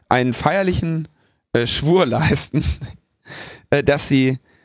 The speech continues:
ähm, ihre rechtlichen Möglichkeiten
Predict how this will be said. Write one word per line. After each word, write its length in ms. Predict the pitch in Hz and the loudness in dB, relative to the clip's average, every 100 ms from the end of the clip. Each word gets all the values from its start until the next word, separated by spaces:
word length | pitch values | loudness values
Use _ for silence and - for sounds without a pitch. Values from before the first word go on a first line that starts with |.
| _ _ _ - | _ _ _ -2
ähm, 440 | 123 123 120 117 _ _ _ _ _ _ _ _ _ _ _ _ _ _ _ - | 0 2 0 -4 _ _ _ _ _ _ _ _ _ _ _ _ _ _ _ -2
ihre 340 | 135 127 117 | 0 2 2
rechtlichen 560 | 120 196 - 208 - 196 | 2 2 0 -2 -2 2
Möglichkeiten 1000 | 180 180 131 120 - 113 101 - 73 - | 2 2 0 -2 -2 0 0 -4 -14 -16